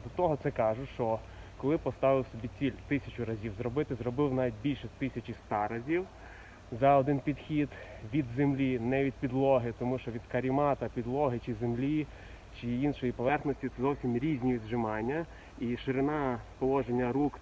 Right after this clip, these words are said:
теж міняє багато що. Тому, коротше, тут є просто величезна кількість деталей,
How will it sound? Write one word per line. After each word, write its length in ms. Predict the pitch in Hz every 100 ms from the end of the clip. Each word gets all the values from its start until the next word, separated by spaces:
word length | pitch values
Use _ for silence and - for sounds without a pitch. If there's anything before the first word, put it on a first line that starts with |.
| -
теж 260 | 139 135
міняє 520 | 117 123 131 135 123 110
багато 380 | 117 123 120
що. 400 | 117 - 117 135 165 - - -
Тому, 520 | 113 127 127 120 117 -
коротше, 320 | 131 135 127
тут 160 | 131
є 140 | 131 131 -
просто 340 | 139 - 131 - - - - - -
величезна 600 | 151 156 165 165 131 117
кількість 320 | 113 123 117 110
деталей, 500 | 120 156 170 135